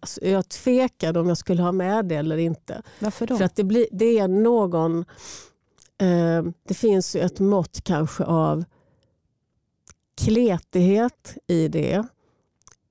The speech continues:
Speaker 1: plus att det riktar lite grann, eh, så här, uppmärksamheten mot mig. Lite grann att nu är det jag här som ska få be om förlåt för någonting som jag har tänkt på, och det har varit lite jobbigt för mig.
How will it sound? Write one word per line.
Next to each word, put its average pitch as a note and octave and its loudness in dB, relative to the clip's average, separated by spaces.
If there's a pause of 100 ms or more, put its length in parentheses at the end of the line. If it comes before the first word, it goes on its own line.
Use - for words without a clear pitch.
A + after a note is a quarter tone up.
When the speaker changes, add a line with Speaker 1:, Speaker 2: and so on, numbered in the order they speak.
(140)
Speaker 1:
plus G3 -2
att D#3+ -6
det F3+ 0
riktar E3+ -4
lite F3 0
grann, C#3+ 0
eh, C#3 0 (640)
så - -4
här, D3+ 0 (260)
uppmärksamheten D#3 -2
mot D#3 -4
mig. G3 0 (640)
Lite - -4
grann D3 0
att D3+ -2
nu F3 2
är E3+ 2
det F3+ 2
jag F3 0
här E3 -4
som D#3 -4
ska - -6
få - -8
be D3+ -2
om C#3 -4
förlåt F3+ -4 (220)
för F3+ -2
någonting E3 0
som E3+ 0
jag E3+ 0
har A#3 2
tänkt - -6
på, - -8
och - -6
det E3 0
har D#3 2
varit C#3+ 0
lite D#3 -2
jobbigt D#3 -2
för - -4
mig. G#3 0